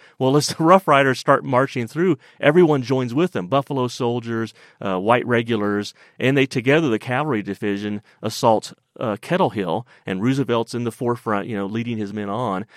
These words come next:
And from Kettle Hill, the next ridge or hill is San Juan, and Roosevelt gets permission to charge San Juan as well. Again, he's always exposing himself to fire. He's at the head of his troops, inspiring his men.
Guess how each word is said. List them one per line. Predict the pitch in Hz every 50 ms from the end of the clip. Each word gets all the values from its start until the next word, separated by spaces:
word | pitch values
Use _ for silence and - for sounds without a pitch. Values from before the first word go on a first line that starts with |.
| - _ _ -
And | 117 123 120
from | - 135 107 98
Kettle | - - 220 277 - 190
Hill, | 120 117 101 95 95 98 107 113 - _ _ _
the | - 110
next | 113 123 151 170 - - - -
ridge | 113 113 123 143 147 120 113 110 110
or | 110 104
hill | 98 104 101 101 101
is | 107 -
San | - - 98 90 92 95
Juan, | 95 110 156 185 175 - 92 69
and | 78 101 101
Roosevelt | 113 123 123 123 110 104 101 104
gets | 107 107 -
permission | _ - 117 104 104 107 104 - - 107 101 101 - _ _ _ _ _
to | - 127
charge | - - 120 104 101 101 98 -
San | - 110 104 101 98 101
Juan | 101 101 101 95
as | 95 92
well. | 101 107 117 120 120 110 104 101 _ - - _
Again, | - - 101 123 127 127
he's | 120 117 104 110
always | 107 117 123 120
exposing | 110 98 - - - 117 110 117 110 110
himself | 104 104 107 - - 104 101 101 -
to | 117 104
fire. | - - 101 101 104 101
He's | 101 110 92 107
at | 107 -
the | - 98
head | 104 104
of | 104 98
his | 101 98 -
troops, | _ - 117 110 110 -
inspiring | - 98 98 - _ 101 98 101 101 98
his | 95 95 92 101
men. | 101 98 95 101